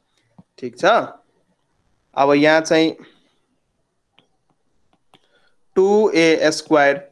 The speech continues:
cos theta यतिको ठाउँमा हामी के लेख्न सक्छौँ? माइनस ए स्क्वायर लेख्न सक्छौँ। So, माइनस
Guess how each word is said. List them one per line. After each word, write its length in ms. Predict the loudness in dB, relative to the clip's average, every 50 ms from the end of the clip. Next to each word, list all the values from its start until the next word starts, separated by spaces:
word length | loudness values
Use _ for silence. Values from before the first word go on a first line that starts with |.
| _ _ _ _ -2
cos 180 | -2 -2 -2 -4 -8 -6
theta 280 | -6 -4 -2 -2 -4 -4 -6 -16 _ -18 _ -8
यतिको 340 | -6 -6 -4 -4 -2 -2 -2
ठाउँमा 340 | -4 -2 -2 -2 0 0 0
हामी 200 | 0 -2 -4 -4
के 140 | -4 -4 -4
लेख्न 280 | -4 -4 -4 -6 -8
सक्छौँ? 400 | -6 -8 -10 -10 -10 -12 -12 -12 -12 _ _ _ _ _ _ _ _ _ _ -14
माइनस 580 | -8 -2 0 0 0 0 0 -2 -2 -2 -4 -6 -4
ए 160 | -4 -4 -4
स्क्वायर 300 | -4 -8 -10 -10 -10 -10
लेख्न 280 | -10 -12 -18 -18 -20 -20
सक्छौँ। 600 | -20 -20 -20 -20 -20 -20 _ _ _ -20 -20 -20 _ _ _ _ _
So, 180 | -14 -12 -10 -6
माइनस 440 | -2 0 0 2 2 2 0 -2 -4